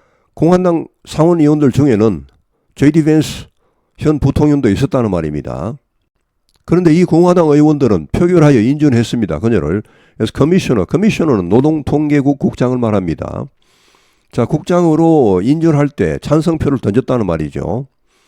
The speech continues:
이 당시에는 바이든 대통령 시절이니까 바이든 행정부 아닙니까?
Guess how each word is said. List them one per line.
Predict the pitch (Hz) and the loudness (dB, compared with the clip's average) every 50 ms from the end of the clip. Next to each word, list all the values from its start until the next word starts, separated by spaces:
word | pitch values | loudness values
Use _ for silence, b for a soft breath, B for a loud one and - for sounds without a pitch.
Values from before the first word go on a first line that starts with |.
| _ _ _ _ _ _ _ _ _ _ _ _ _ _ _ _ _ _ _ _ - | _ _ _ _ _ _ _ _ _ _ _ _ _ _ _ _ _ _ _ _ -6
이 | 131 | -2
당시에는 | 139 165 170 170 160 - 196 185 180 175 165 160 147 123 | -2 0 0 0 0 0 0 0 2 0 0 -2 -2 -2
바이든 | - 123 135 143 170 165 | 0 0 0 0 0 -2
대통령 | 151 151 143 - - 151 151 147 143 | -2 -2 -2 0 -2 -2 0 -2 -2
시절이니까 | - - 127 131 131 123 117 110 - | -2 -2 -2 -2 -2 -2 -4 -6 -4
바이든 | - 113 120 135 156 165 147 | -2 0 0 0 0 0 0
행정부 | 143 147 143 143 139 127 117 | 0 0 -2 -2 0 0 0
아닙니까? | 98 98 104 104 98 92 - - 71 73 87 117 | -2 -2 -2 -4 -4 -6 -6 -8 -8 -8 -8 -10